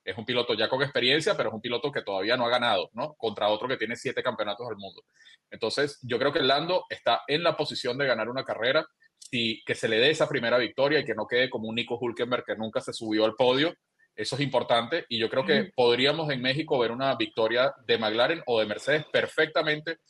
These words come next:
Speaker 1: si es que el R B diecinueve presenta fallas con el tema de frenos, que todo pinta que va bien, que lo van a poder resolver, es Red Bull siendo Red Bull, van a poder, eh, adecuar su vehículo a esas condiciones de pista, pero también va a haber una exigencia como en ningún otro circuito por el tema de la altura.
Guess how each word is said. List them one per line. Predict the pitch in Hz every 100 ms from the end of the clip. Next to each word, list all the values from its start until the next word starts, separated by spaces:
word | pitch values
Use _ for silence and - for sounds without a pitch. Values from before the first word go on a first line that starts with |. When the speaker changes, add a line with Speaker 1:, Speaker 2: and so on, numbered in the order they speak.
| _ _
Speaker 1:
si | -
es | 123
que | -
el | 135
R | 127 127
B | 127
diecinueve | 127 117 110 110
presenta | - 117 107 110
fallas | 123 110 113
con | 113
el | 98
tema | 101 101 113
de |
frenos, | - 101 90
que | -
todo | - 131 156 160
pinta | 147 143 147 160
que | 127
va | 117
bien, | 143 139 139 156 _ _
que | 110
lo | 104
van | 110 139
a | 165
poder | 143 123
resolver, | 139 - 143 131 135 - _
es | 107 107
Red | 135 143 139
Bull | 131 143
siendo | 151 147 165
Red | 175 139
Bull, | 123 120 _ _ -
van | 113
a | 131
poder, | 131 117 117 -
eh, | 101 -
adecuar | 123 120 107 135 131
su | - 147
vehículo | 120 113 147 147
a | 117
esas | 110 143
condiciones | - 143 117 123 139
de | 156
pista, | 147 147 160 160 _ _ _
pero | 123 117 110
también | 113 113 110
va | 123
a |
haber | 127
una | 123 123
exigencia | - 110 104 101 127 127 _ _
como | - 117 113
en |
ningún | 113 110 113
otro | 120 131
circuito | 107 107 104 110
por | 113
el | 98
tema | 98 107
de |
la | 101
altura. | 90 87 85